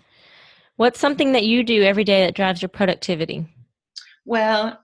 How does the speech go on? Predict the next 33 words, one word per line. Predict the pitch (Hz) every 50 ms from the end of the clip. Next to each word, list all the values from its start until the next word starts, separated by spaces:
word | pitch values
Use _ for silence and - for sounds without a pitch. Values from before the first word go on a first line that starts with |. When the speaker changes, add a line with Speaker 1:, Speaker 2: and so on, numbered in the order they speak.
| -
Speaker 2:
um, | - 185 180 175 180
last | 190 196 233 277 311 311 -
time | - 226 202 190
I | 190 180 180
talked | 175 180 185 170 175 170 -
to | - 202
you, | 180 165 170
I | 165 156 156
told | - 185 185 180 160
you | 170 175
about | 170 160 170 165 165
my | 165 160
yoga | 156 165 165 180 190 185 180 180
routine, | 170 160 156 151 151 - 165 151 151 147 147 175
but | 175 180 -
my | - - 196
Speaker 1:
Yeah. | 185 - 226 254
Speaker 2:
new | 269 285 277
one | 247 240 220 208 208
is | 196 190 185 185 -
that | - 180 180 165
I | 156 165 170 190 220 - -
kiss | - 247 226 226 226 - -
my | 196 180 175 175
four | 170 - 202 202 196 208 208
and | 185 180 185 180
two-year-old | - 220 214 190 185 180 180 175 170 160 151
grandchildren | - 170 160 160 156 156 - 180 165 151 139 156 156 151
every | 143 135 135 147 151 143
day. | 139 147 123 117 104 98 127 131
Speaker 1:
Oh, | 285 294 302 294 294 294 285 277 277 269 262 262 254 254 247 240 240
Speaker 2:
<laughs> | 240 240 233 233 226 226 226 220 220 214 277 247 247 - 285 269 -
Speaker 1:
yeah. | 262 247 240 233 226 226 220 226